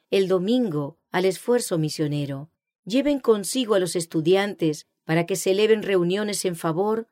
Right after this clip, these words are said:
de los que no conocen la verdad. El domingo puede dedicarse a fomentar varios ramos de trabajo que lograrán mucho para el Señor. En este día puede hacerse obra de casa en casa,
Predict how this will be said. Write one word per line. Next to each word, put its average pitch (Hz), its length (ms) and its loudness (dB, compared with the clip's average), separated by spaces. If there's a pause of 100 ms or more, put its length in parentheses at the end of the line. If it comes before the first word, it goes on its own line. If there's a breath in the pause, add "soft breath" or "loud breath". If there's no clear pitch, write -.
(140)
de 208 100 2
los 202 160 -4
que 208 140 -2
no 247 160 -4
conocen 214 560 0
la 147 80 -2
verdad. 143 480 -6 (540)
El 156 120 -6
domingo 233 500 4
puede 226 240 8
dedicarse 214 720 0
a 185 60 2
fomentar 170 720 0
varios 247 400 0
ramos 208 360 -2
de 165 120 0
trabajo 170 640 -2 (260)
que 190 120 2
lograrán 190 520 2
mucho 214 420 -2
para 151 180 -2
el 147 80 -4
Señor. 143 580 -6 (680)
En 214 160 0
este 240 300 2
día 254 420 2
puede 220 220 6
hacerse 196 440 -2
obra 196 260 2
de 170 160 -2
casa 190 380 -4
en 139 120 -4
casa, 156 580 -4